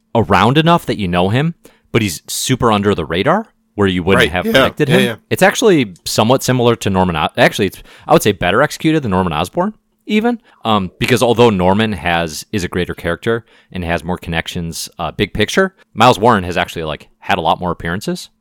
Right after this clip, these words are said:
Speaker 1: And it's a, if you were playing who could the Jackal be, like, he's a name you could have guessed, but most people probably would not think to.
Speaker 2: Yeah, so he says that, you know, he was so upset about Gwen Stacy dying, he decided to clone her. And this, you know, university laboratory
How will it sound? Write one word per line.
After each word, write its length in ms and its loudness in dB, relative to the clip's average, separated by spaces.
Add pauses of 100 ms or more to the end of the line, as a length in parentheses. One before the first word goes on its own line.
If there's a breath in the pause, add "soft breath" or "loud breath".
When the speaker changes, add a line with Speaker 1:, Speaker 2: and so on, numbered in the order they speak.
(140)
Speaker 1:
And 160 -4
it's 160 -6
a, 240 -2
if 140 -6
you 100 2
were 80 2
playing 460 2 (100)
who 140 2
could 160 -8
the 40 -6
Jackal 300 -2
be, 320 -6 (140)
like, 140 -6
he's 120 -2
a 60 0
name 180 0
you 80 -10
could 220 -2
have 160 -8
guessed, 320 -6
but 180 -8 (240 soft breath)
most 220 -4
people 240 -8
probably 260 -4
would 160 -12
not 240 -14
think 200 -2
to. 160 -16 (520 loud breath)
Speaker 2:
Yeah, 200 -2
so 420 2
he 260 -6
says 500 0
that, 280 -2 (180)
you 80 -12
know, 80 -6
he 100 -6
was 140 -6
so 140 4
upset 320 4
about 340 2
Gwen 160 -6
Stacy 340 -4
dying, 320 -2
he 60 -8
decided 360 -6
to 60 -12
clone 360 -4
her. 280 -6 (360 soft breath)
And 440 -2 (120)
this, 360 -2
you 140 -2
know, 240 0
university 500 2
laboratory 680 0